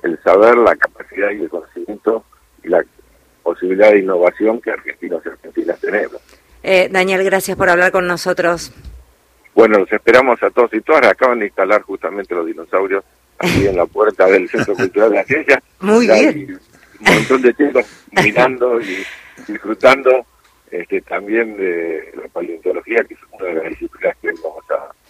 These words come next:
Speaker 2: Eh, te,
Speaker 1: poner
Speaker 2: te,
Speaker 1: en
Speaker 2: te aprovecho
Speaker 1: discusión.
Speaker 2: para vender, entonces, Centro Cultural de la Ciencia, Godoy Cruz al dos mil trescientos, pero no es el único lugar, entonces se meten en las redes del Centro Cultural y ahí está el detalle, ¿entiendo bien?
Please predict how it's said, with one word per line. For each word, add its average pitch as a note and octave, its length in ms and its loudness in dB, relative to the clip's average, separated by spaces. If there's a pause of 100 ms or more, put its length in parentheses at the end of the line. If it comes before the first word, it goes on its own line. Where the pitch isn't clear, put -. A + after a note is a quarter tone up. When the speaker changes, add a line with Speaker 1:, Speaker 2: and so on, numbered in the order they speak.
Speaker 2:
Eh, G#3 100 -6
te, F#3 100 -6
Speaker 1:
poner G3+ 220 2
Speaker 2:
te, E3+ 60 -2
Speaker 1:
en D#3+ 60 -4
Speaker 2:
te G#3 80 6
aprovecho A#3 440 8
Speaker 1:
discusión. - 40 -8
Speaker 2:
para B3 200 8
vender, A3 420 8
entonces, G#3+ 840 4
Centro A#3+ 380 4
Cultural A3 360 6
de A#3+ 80 6
la A3+ 120 6
Ciencia, B3+ 460 4
Godoy A3 260 8
Cruz A#3+ 400 2
al F#3+ 140 4
dos F#3 140 4
mil G3 180 0
trescientos, D#3+ 680 0
pero G3 280 6
no A#3 120 6
es D#4 160 4
el B3 120 4
único G3 320 2
lugar, F3 540 6
entonces F#3 580 0
se - 320 0
meten A3+ 340 6
en A#3 120 4
las F#3 160 4
redes G#3+ 280 8
del G3+ 140 6
Centro G#3 380 2
Cultural F#3 420 4
y A#3 140 8
ahí G3 160 6
está G#3 220 2
el G3 60 0
detalle, G3 460 4
¿entiendo F#3 400 2
bien? A3+ 360 4